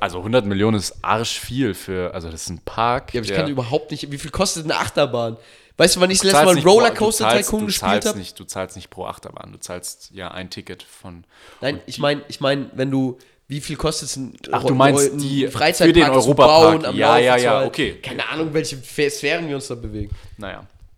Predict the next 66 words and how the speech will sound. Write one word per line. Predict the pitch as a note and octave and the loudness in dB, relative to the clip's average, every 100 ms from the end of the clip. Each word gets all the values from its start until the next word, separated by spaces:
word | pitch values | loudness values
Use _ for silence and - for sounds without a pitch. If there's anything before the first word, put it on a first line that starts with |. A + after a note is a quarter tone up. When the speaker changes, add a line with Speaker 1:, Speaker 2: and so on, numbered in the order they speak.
| - | -14
Speaker 2:
Spannende | - D#3+ F#3 | -2 0 0
Frage, | - D#3 D#3 | 0 0 2
aber | A2 A#2 | -2 -2
gute | D3+ | -4
Abfrage. | C#3+ - B2+ | -4 -4 -8
Speaker 1:
Du | A2+ | -4
wolltest | A#2 A#2 - | -4 -4 -6
noch | A#2+ G2+ | -8 -8
was | G#2+ G2+ - - | -8 -10 -12 -16
anfügen, | - A2+ B2+ B2+ B2 A2+ | -10 -10 -8 -8 -8 -6
aber | G2 F#2+ | -6 -2
Speaker 2:
Ja, | A#2+ C#3 | 2 2
ich | B2+ | 0
bin | D3 | 0
auch | D#3 | 0
gespannt, | D3 - D3 C#3+ | 0 -2 -2 -2
es | - | -6
passt | E3 D#3 | -6 -4
aber | C#3+ C3+ | -4 -2
wunderbar | C#3+ B2+ C3+ | -2 0 -2
jetzt. | A2+ G2 _ - - | -4 -8 _ -20 -10
Ähm, | A#2+ | -8
ich | A#2 | -8
bin | - D3 | -6 -6
auch | |
gespannt, | D3 C3+ C3 | -6 -8 -8
ich, | B2+ | -4
man | C3+ | -4
liest | C#3+ D#3+ | -4 -4
ja | - | -2
immer | D#3 | 0
mehr | D3 C3+ | 2 0
Restaurants | C3+ C#3 A#2 A#2+ - | 0 -2 2 2 2
und | B2+ | -6
so | |
machen | B2+ C3 - | -6 -6 -8
auch | - | -10
wieder | A#2+ A2+ | -6 -6
zu, | - D3 | -4 -6
weil | C#3+ | -4
es | B2 | -6
sich | A#2+ - | -8 -8
gar | A#2 | -6
nicht | A#2 - | -6 -8
lohnt, | G#2+ G#2 C3+ E3+ - | -10 -4 -4 -4 -8
die | |
Kosten, | - C#3+ D3 - | -8 -8 -8 -8
das | G#2+ | -10
aufzuhalten. | - - - G2+ G#2 - - - | -8 -10 -8 -10 -10 -20 -20 -6
Ich | |
bin | D3 | -2
auch | C3 | -2
gespannt, | - C#3 | -2 -6
wie | B2+ | -4
es | A#2 | -4
beim | B2 A2+ | -4 -4
Freizeitpark | - E3 - G2+ G2 - | -4 -8 -6 -10 -10 -10
ist, | F#2+ | -8
weil | A2+ A2+ | -4 -2
der, | A#2 | 0
weil | B2 | 0
er | C#3+ | 2
ja | C3 A#2 | 2 0
nicht | - A#2+ | -4 -14
voll | - - E3 | -6 0 0
ist. | - G#2 | -2 -8